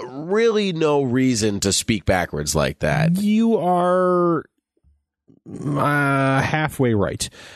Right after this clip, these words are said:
Speaker 2: Uh, I will, I will, I will say that the, the opposites thing, I agree with the
Speaker 1: Yeah.
Speaker 2: opposites thing. Uh, the reason I say you're halfway right is that
Speaker 1: Because you're a
Speaker 2: she
Speaker 1: bizarre
Speaker 2: had
Speaker 1: when you
Speaker 2: the
Speaker 1: mean I'm the whole way right.
Speaker 2: <laughs> No.
Speaker 1: Thank you.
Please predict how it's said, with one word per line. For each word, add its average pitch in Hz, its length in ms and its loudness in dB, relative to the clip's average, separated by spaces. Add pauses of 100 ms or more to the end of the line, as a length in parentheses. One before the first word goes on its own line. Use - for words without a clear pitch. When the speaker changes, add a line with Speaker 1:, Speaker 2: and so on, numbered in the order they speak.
(160)
Speaker 2:
Uh, 120 480 0
I 190 80 0
will, 220 160 2
I 175 140 0
will, 208 200 0
I 135 140 0
will 151 320 2
say 135 240 0
that 107 200 0
the, 101 340 2 (320)
the 104 380 0
opposites 143 580 0
thing, 82 360 0 (580)
I 120 80 -2
agree 123 260 0
with 127 280 -2
the 117 180 -2
Speaker 1:
Yeah. 107 120 0
Speaker 2:
opposites 101 340 -2
thing. - 220 -2 (460)
Uh, 101 260 0
the 113 60 2
reason 135 260 0
I 120 40 0
say 120 120 0
you're 101 100 0
halfway 131 460 0
right 87 360 0 (380)
is 117 220 0
that 101 380 0 (640)
Speaker 1:
Because 87 240 -4
you're 85 100 0
a 80 40 -2
Speaker 2:
she - 180 0
Speaker 1:
bizarre 110 120 0
Speaker 2:
had 143 120 0
Speaker 1:
when 147 100 -2
you - 60 -2
Speaker 2:
the - 40 0
Speaker 1:
mean 160 120 0
I'm 78 140 -2
the 147 60 -2
whole 80 160 -2
way 90 200 0
right. 85 180 -2 (120)
Speaker 2:
<laughs> 151 420 0
No. 101 200 0
Speaker 1:
Thank - 60 -12
you. 80 140 -6